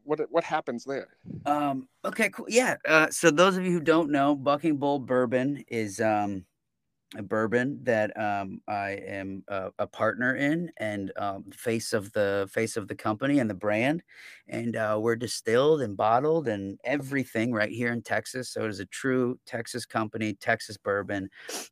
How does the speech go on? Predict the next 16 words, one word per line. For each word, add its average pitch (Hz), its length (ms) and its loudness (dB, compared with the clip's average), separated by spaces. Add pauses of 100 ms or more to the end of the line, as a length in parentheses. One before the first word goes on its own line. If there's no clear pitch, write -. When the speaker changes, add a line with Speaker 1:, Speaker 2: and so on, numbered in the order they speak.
(100)
Speaker 2:
Um, 95 540 2 (360)
and 104 160 -2
it's 101 140 -6
been, 101 560 0 (140)
we, 104 180 -2
we 110 180 -2
launched 110 560 4
publicly 101 1400 -2
a - 220 -8
month 104 520 -2
ago, 160 440 4
a - 40 4
month 113 280 4
or 151 80 2
two 165 240 0
ago, 170 420 0